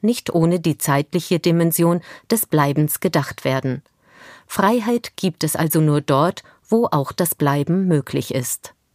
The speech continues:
Einordnung aus Sicht der sozialen Demokratie. In Eva von Redekers Konzeption der Bleibefreiheit finden sich viele Verbindungen und Gemeinsamkeiten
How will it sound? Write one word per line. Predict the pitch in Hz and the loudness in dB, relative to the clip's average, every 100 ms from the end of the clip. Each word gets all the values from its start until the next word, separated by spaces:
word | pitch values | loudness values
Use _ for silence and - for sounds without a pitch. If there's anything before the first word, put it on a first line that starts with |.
| _ _ _ _ _ _ _ _ _ _ _ _ | _ _ _ _ _ _ _ _ _ _ _ _
Einordnung | - 226 233 233 - 226 226 - | 0 2 2 0 2 2 2 2
aus | 247 247 | 0 0
Sicht | 175 - - - | -2 -2 -10 -2
der | 190 | -2
sozialen | - 214 - 147 156 | -2 -4 0 2 2
Demokratie. | 151 165 175 - 208 - 175 131 - _ _ _ _ _ _ _ | 2 2 0 -2 -2 -2 -2 -2 -6 _ _ _ _ _ _ _
In | 185 185 | 0 2
Eva | 190 247 - 277 | 2 0 2 -2
von | 247 196 160 | 0 0 2
Redekers | 160 180 202 - 190 180 - | 2 2 0 0 -2 -2 -2
Konzeption | 151 147 143 - - 175 185 190 | -2 0 -4 -4 0 2 4 2
der | 160 | 0
Bleibefreiheit | 143 143 160 180 - 170 175 175 175 - - - | 0 0 2 0 0 0 0 0 -2 -4 -18 -20
finden | - 247 262 254 240 | -2 0 2 2 2
sich | 175 - | 0 0
viele | 220 226 233 | 0 2 0
Verbindungen | - 156 160 165 185 190 196 | 0 2 2 4 2 2 2
und | - 165 - | 0 -2 -2
Gemeinsamkeiten | - 143 143 151 175 170 175 170 - 185 | -2 0 2 2 0 0 0 0 2 0